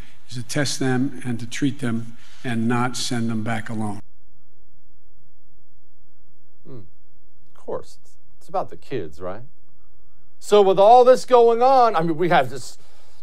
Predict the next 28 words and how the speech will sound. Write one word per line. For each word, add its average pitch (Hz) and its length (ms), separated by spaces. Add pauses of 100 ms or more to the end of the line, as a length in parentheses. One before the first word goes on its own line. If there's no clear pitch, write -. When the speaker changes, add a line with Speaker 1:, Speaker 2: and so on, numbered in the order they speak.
Speaker 2:
terrible 208 520
things 220 300
happening 214 420
in 226 80
the 226 60
country. 233 340
China's 202 680
on 233 200
the 233 100
move. 240 380
Uh, - 120
th-, 214 180 (180)
th-, - 120
hundreds 262 520
of 277 120
thousands 240 380
of 208 80
people 247 240
crossing 240 420
the 220 80
southern 240 380
border. 240 460 (800)
What 180 200
are 233 60
they 220 200
most 220 380
worried 226 320
about? 165 380